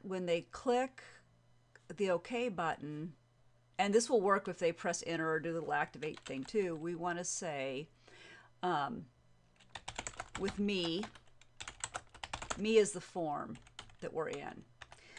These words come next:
With me, we want the tag to equal okay, and we want the form to disappear.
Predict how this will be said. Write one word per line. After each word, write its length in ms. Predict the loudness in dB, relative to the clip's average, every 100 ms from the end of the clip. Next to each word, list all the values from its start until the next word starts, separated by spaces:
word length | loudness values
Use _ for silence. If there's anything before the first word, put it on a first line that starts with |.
| -20 -20 _
With 180 | -10 -4
me, 360 | 0 2 2 2
we 140 | 0
want 320 | 2 0 0
the 180 | -2 -4
tag 800 | -4 -6 -4 -2 -2 -4 -6 -8 -10 -14 -14 -20 -20 -20 -10
to 120 | -6
equal 640 | -2 -2 -2 -2 -2 -2 -4 0
okay, 840 | 0 0 -4 -4 -4 -4 -4 -4 -8 -16 -18 -8
and 320 | -4 -2 -2
we 80 | -4
want 240 | -2 -4 -6
the 100 | -10
form 380 | -4 2 2 0
to 100 | -4
disappear. 640 | -8 -6 -6 -8 -8 -8